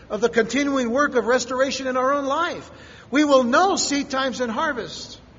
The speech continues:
We will live through winters and summers and everything in between. We will experience dark nights, but they will be followed by wonderful bright days.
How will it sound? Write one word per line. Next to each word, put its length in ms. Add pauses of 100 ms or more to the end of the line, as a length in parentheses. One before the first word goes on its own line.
(760)
We 160
will 240
live 320
through 180
winters 480
and 140
summers 540
and 160
everything 420
in 80
between. 720 (200)
We 140
will 120
experience 800
dark 320
nights, 420 (220)
but 160
they 180
will 280
be 180
followed 480
by 140
wonderful 560
bright 320
days. 680